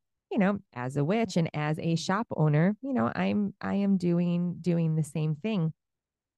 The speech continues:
However, I do see a lot in this, in this community of kind of, like, just people being taken advantage of and having the not so legit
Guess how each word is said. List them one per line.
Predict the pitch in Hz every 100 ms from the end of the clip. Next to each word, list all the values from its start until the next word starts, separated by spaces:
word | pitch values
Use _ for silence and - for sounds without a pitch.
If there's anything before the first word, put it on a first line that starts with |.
| _
However, | - 214 240 311 226 196 196 - _ _ _ _ _ -
I | 262
do | 226 294 381
see | 427 - - 208 208 -
a | 190
lot | 190 175 175 180 185 190
in | 180 175 175 175 170 165
this, | 160 160 165 - - - _ _
in | 165 160
this | 165 165 -
community | - 170 160 165 220 220 180 165 160 160 165 - -
of | 175 170 170 170 170 170 170 _ _ _ _ _ _ _
kind | 302 320
of, | 330
like, | 320
just | 302 -
people | - 285 - 262 262 254 240
being | 247 233 226 226
taken | - 220 208 185
advantage | 180 165 147 143 147 147
of | - - - - 165 - - -
and | 151 151 147 143 143 143 139 143 - _ _ _ _ _
having | 196 185 185 175
the | 170
not | 165 160 160 -
so | - - 170
legit | 165 156 151 147 151 147